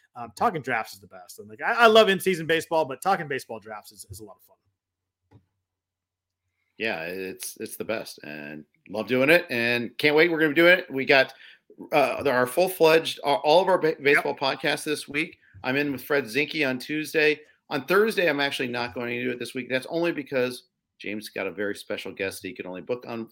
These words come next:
Speaker 2: Thursday. So he's gonna, I think he's got Rob Silver is the very special guest. So
Speaker 1: Ah, very special is a little strong for that.
Speaker 2: Yeah, he's awesome.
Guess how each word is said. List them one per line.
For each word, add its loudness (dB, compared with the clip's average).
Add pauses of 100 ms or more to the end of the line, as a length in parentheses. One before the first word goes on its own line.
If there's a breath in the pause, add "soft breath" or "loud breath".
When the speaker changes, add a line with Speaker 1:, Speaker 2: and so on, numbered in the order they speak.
Speaker 2:
Thursday. -4
So -4 (220 soft breath)
he's -18
gonna, -4
I -8
think -6
he's -12
got -4
Rob -6
Silver -10 (360)
is -12
the -6 (220)
very -6
special -10
guest. -8
So -6
Speaker 1:
Ah, 4
very 8
special 2
is -4
a -2
little -4
strong -10
for -20
that. -18 (840 soft breath)
Speaker 2:
Yeah, -10
he's -8
awesome. -6